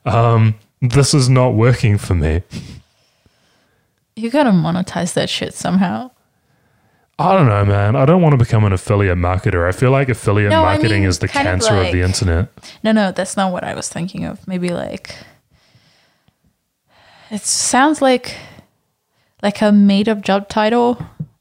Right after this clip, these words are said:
Speaker 2: Well, I'm pretty sure it exists. Like a research specialist or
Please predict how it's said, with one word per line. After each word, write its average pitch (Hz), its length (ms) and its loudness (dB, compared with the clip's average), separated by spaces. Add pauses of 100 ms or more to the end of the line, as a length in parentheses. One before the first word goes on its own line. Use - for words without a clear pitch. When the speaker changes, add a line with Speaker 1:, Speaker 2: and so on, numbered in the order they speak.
Speaker 2:
Well, 190 160 -2
I'm 190 120 2
pretty 220 180 0
sure 190 200 -2
it 180 80 -2
exists. - 640 -6 (560)
Like - 260 -10
a 190 100 0
research 175 800 -2
specialist - 1000 -8
or 160 400 -4